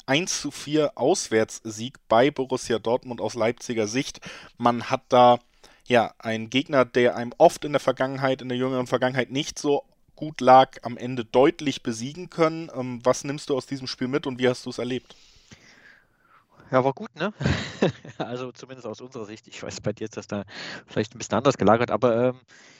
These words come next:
Speaker 2: ja, ähm, war überraschend, wie das Spiel lief, äh, glaub ich. Ähm, ist ja nicht jetzt unser liebster Gegner nach Dortmund und, ähm, da haben wir noch nicht so viel mitgenommen. Ich glaub, da gab's erst einen Sieg zuvor. Ähm,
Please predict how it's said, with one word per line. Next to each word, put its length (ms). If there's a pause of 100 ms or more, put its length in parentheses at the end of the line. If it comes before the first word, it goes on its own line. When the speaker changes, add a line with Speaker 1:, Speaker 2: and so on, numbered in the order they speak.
(180)
Speaker 2:
ja, 560
ähm, 60 (580)
war 580 (240)
überraschend, 840 (100)
wie 140
das 140
Spiel 360
lief, 460
äh, 200
glaub 300
ich. 260
Ähm, 200 (1120)
ist 180
ja 300
nicht 280
jetzt 120
unser 240
liebster 320
Gegner 300
nach 120
Dortmund 480
und, 280
ähm, 260 (380)
da 80
haben 80
wir 40
noch 80
nicht 140
so 60
viel 140
mitgenommen. 340
Ich 80
glaub, 180
da 80
gab's 200
erst 120
einen 160
Sieg 240
zuvor. 500
Ähm, 220